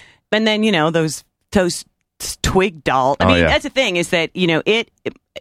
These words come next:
Speaker 1: I, I know we've mentioned this before. My, my sister, our, my evil twin, Joy, she saw it first 'cause she lived in Boston and it opened there before, it opened in Columbus.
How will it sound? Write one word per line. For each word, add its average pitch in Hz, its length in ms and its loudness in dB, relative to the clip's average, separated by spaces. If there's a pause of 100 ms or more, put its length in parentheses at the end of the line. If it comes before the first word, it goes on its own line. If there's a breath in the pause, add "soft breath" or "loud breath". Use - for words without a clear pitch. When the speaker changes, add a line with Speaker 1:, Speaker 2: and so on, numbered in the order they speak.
(220)
Speaker 1:
I, 190 160 0
I 214 100 2
know 240 140 0
we've 226 160 -2
mentioned 170 240 0
this 151 80 -2
before. 143 380 0 (180 soft breath)
My, 185 180 -2
my 175 200 0
sister, 165 520 -2
our, 156 220 0
my 170 160 0
evil 160 200 2
twin, 139 380 0
Joy, 160 320 0
she 247 180 -4
saw 220 200 0
it - 80 -4
first 156 260 -4
'cause 165 80 -8
she 190 120 -2
lived 185 120 -2
in 175 80 0
Boston 151 360 0
and 135 60 2
it - 20 2
opened 175 160 2
there 165 60 0
before, 156 260 0
it 143 60 0
opened 147 200 -2
in 151 40 -2
Columbus. 143 380 -2